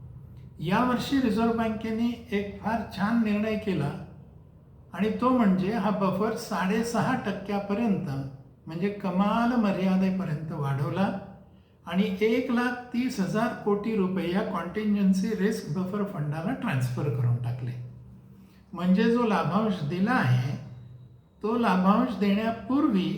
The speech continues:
एक लाख तीस हजार कोटी रुपये या कॉन्टिन्जन्सी रिस्क बफरला वर्ग करून मग लाभांश दिला आहे. मला असं वाटतं, ही काळजी रिझर्व्ह बँकेने घेतलेली आहे.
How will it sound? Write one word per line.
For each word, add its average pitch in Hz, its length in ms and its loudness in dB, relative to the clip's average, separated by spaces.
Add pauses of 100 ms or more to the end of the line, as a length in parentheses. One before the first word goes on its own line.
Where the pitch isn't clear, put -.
(120)
एक 202 240 2
लाख 226 320 -2
तीस 214 220 -6
हजार 196 320 0
कोटी 185 320 -2
रुपये 202 460 -2
या 196 100 2 (100)
कॉन्टिन्जन्सी 202 840 -2
रिस्क 185 320 -2
बफरला 175 520 -2 (220)
वर्ग 240 440 2
करून 262 300 4
मग 202 220 6
लाभांश 135 540 2
दिला 123 200 -2
आहे. - 200 -8 (1160)
मला 185 180 2
असं 220 220 4
वाटतं, 214 260 0
ही 220 120 4
काळजी 180 560 0
रिझर्व्ह 160 420 -2
बँकेने 151 420 -2
घेतलेली 123 500 -2
आहे. - 140 -8